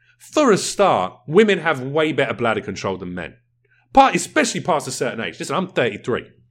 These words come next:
I urinate like a racehorse. I've, I've been for seventeen pisses this morning. And it's, it's three in the afternoon.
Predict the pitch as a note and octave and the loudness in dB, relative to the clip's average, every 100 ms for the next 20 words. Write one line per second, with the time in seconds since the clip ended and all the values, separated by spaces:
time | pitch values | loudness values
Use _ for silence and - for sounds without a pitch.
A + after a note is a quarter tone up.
0 | _ _ _ _ G#3+ F3+ F3 D#3+ D#3 C3 | _ _ _ _ -2 0 0 0 0 -4
1 | G#2 G#2 C3 B2 - E2+ D#2 - _ _ | -6 -2 -2 -2 -6 -10 -12 -18 _ _
2 | - G#3+ A3+ A3 A#3+ G#3 F#3+ F#3 D3 - | -4 -2 0 0 -2 -2 -2 -2 -6 -4
3 | F3+ E3+ D#3+ - E3 D3+ C3+ C3 - C3 | -2 -2 -6 -10 -10 -10 -10 -10 -8 -6
4 | - D#2+ F2 - F#2+ F2+ E2+ E2 _ _ | -8 -12 -14 -10 -8 -8 -10 -16 _ _
5 | _ _ _ _ C3+ C3 D#3 - - G3+ | _ _ _ _ -6 -6 -8 -12 -2 2
6 | G#3 E3 C3 - G#2 G2 D#2 | 4 4 0 -2 -6 -8 -10